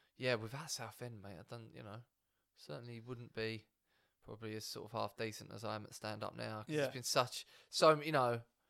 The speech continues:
Speaker 1: I mean, it's, it takes a half an hour from Brentwood, but that's, that's relatively short amount of time in
Speaker 2: Absolutely, yeah.
Speaker 1: terms of gigging, you know, you think, "God, we go to Manchester, Liverpool to
Speaker 2: Oh,
Speaker 1: do a
Speaker 2: yeah.
Speaker 1: gig," which is, I've
Speaker 2: And
Speaker 1: drive to,
Speaker 2: beyond.
Speaker 1: I drive to Manchester, you know, last few times I've done Manchester, like, Comedy Store or whatever,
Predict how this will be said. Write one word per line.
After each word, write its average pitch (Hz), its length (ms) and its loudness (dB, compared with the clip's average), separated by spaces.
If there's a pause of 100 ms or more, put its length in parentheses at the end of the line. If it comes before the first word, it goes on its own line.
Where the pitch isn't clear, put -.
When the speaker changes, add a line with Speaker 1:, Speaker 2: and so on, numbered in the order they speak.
(380)
Speaker 1:
I - 40 -6
mean, 151 160 2 (100)
it's, 135 260 -8
it 139 120 -14
takes 135 260 -2
a 104 40 -2
half 117 220 0
an 117 60 -6
hour 113 200 -2
from 101 160 -16
Brentwood, 101 400 -8
but 104 220 -6 (220)
that's, - 220 -8
that's - 280 -10
relatively 110 520 -6
short - 440 -6
amount 101 260 -8
of 95 60 -18
time 107 340 -2
in 98 60 2
Speaker 2:
Absolutely, 143 600 2
yeah. 147 140 4
Speaker 1:
terms 113 180 -2
of 107 100 -8
gigging, 113 280 -4
you 110 80 -6
know, 110 140 -2
you 107 100 -6
think, 113 280 -12 (180)
"God, 110 260 -2
we 113 120 -12
go 104 160 -8
to 107 180 -10 (180)
Manchester, 110 500 -8
Liverpool 113 480 -8
to 147 120 2
Speaker 2:
Oh, 131 80 4
Speaker 1:
do 127 40 0
a 131 40 0
Speaker 2:
yeah. 131 80 2
Speaker 1:
gig," 120 80 -4
which - 140 -12
is, 107 100 -12 (500)
I've 139 140 6 (220)
Speaker 2:
And 160 100 6
Speaker 1:
drive 139 180 12
to, 160 80 8
Speaker 2:
beyond. - 60 0
Speaker 1:
I 143 140 12
drive 156 280 8
to - 80 -8
Manchester, 135 800 2 (640)
you 143 60 -8
know, 131 100 2
last 147 240 4
few 139 80 -10
times 143 180 -2
I've 127 60 -12
done 135 160 2
Manchester, 131 500 -2
like, 113 200 -2
Comedy 135 340 -2
Store 104 280 -4
or 104 40 -4
whatever, 101 480 -4